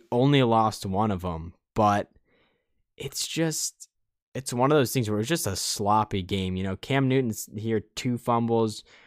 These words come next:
Ryan Izzo with the fumble that, uh, ended up being a turnover.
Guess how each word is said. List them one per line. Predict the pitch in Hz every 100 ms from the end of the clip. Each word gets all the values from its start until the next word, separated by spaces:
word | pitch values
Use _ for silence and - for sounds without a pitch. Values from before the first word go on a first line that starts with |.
| _
Ryan | 110 123 131
Izzo | 123 123 120 123
with | 120
the |
fumble | 110 - 117 113 113 117
that, | 101 104 101 98 - _ _ _ _ -
uh, | 107
ended | 92 113 110
up |
being | 101 107
a | 101
turnover. | - 113 110 107 107 107 104